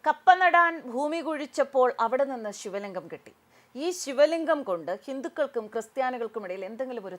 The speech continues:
തമ്മിലടി ഉണ്ടാക്കാൻ സാധിക്കുമോ എന്നാണ് ഇപ്പോൾ ഒരു സമൂഹം മുഴുവൻ ഉറ്റുനോക്കുന്നത്. സംഭവം ഇങ്ങനെയാണ്. പാലാ രൂപത ഭൂമിയിൽ നിന്ന് ശിവലിംഗം കണ്ടെടുത്താൽ അവിടെ മീഡിയ വൺ ചാനലും ജമാഅത്തെ ഇസ്ലാമിക്കും എന്താണ് കാര്യം?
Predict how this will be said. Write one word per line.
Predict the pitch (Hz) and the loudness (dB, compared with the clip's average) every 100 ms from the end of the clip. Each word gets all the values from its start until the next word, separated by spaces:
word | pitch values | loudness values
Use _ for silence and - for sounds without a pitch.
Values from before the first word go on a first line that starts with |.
| - | -8
തമ്മിലടി | 196 226 269 262 | -8 -6 -4 -2
ഉണ്ടാക്കാൻ | 233 196 175 185 180 | -4 -6 -6 -6 -10
സാധിക്കുമോ | - 170 180 196 196 185 180 | -6 -4 -4 -10 -12 -12 -10
എന്നാണ് | 202 175 151 - _ _ - | -6 -6 -6 -12 _ _ -12
ഇപ്പോൾ | 247 247 | 2 4
ഒരു | 226 262 | 4 2
സമൂഹം | 233 220 196 196 185 | 0 -4 -6 -6 -8
മുഴുവൻ | 175 170 165 | -6 -6 -8
ഉറ്റുനോക്കുന്നത്. | 170 - 165 135 156 - - _ - | -12 -14 -16 -16 -18 -18 -20 _ -6
സംഭവം | 226 262 294 | -2 2 2
ഇങ്ങനെയാണ്. | 269 269 226 202 320 - - _ | 0 -2 -2 -2 -4 -6 -20 _
പാലാ | 330 349 415 415 | 8 8 8 6
രൂപത | 359 320 277 | 4 2 2
ഭൂമിയിൽ | 277 233 226 214 185 | 0 -6 -8 -8 -8
നിന്ന് | 185 | -8
ശിവലിംഗം | 262 294 269 262 226 180 | -10 -4 -2 -2 -6 -8
കണ്ടെടുത്താൽ | 185 175 165 - 254 - | -8 -8 -8 -2 -2 0
അവിടെ | 196 208 | -4 -4
മീഡിയ | 214 226 262 | -8 -6 -2
വൺ | 233 196 180 | -2 -4 -8
ചാനലും | 202 170 160 233 | -8 -8 -10 -10
ജമാഅത്തെ | 240 240 233 214 190 | -8 -6 -6 -6 -12
ഇസ്ലാമിക്കും | - 175 175 185 190 | -12 -12 -12 -16 -16
എന്താണ് | 196 190 175 160 | -10 -10 -8 -8
കാര്യം? | 156 | -8